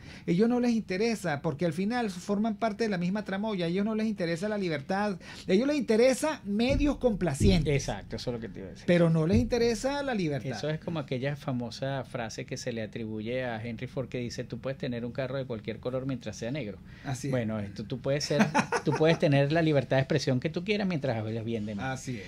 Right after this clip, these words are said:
Speaker 2: Entonces, y eso, y ahí nos tenemos que hacer otra pregunta entonces. ¿Es posible hacer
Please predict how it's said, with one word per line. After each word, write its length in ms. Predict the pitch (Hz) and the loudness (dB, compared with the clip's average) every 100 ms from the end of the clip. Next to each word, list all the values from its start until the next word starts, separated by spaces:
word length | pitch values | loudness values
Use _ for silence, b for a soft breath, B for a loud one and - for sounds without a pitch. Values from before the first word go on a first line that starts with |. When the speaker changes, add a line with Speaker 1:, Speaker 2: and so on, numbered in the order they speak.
| - | -14
Speaker 2:
Entonces, 360 | - 131 160 202 | -4 4 4 4
y 200 | 165 147 | 4 6
eso, 300 | 135 - 202 | 6 4 -2
y 180 | 180 147 | 2 2
ahí 220 | 151 147 160 | 4 4 4
nos 180 | 202 | 0
tenemos 300 | 202 208 170 | 0 -2 -2
que 120 | 165 185 - | -2 -6 -6
hacer 260 | 147 - | -6 -4
otra 200 | 151 156 | -2 -2
pregunta 340 | 170 135 127 123 | -2 -2 -2 -4
entonces. 500 | 165 254 196 - - - | 0 0 0 -4 -10 -2
¿Es 140 | 160 | -2
posible 540 | - 208 - 233 214 | 0 -6 -2 -2 -2
hacer 420 | 208 - 190 190 | -4 -2 -2 -2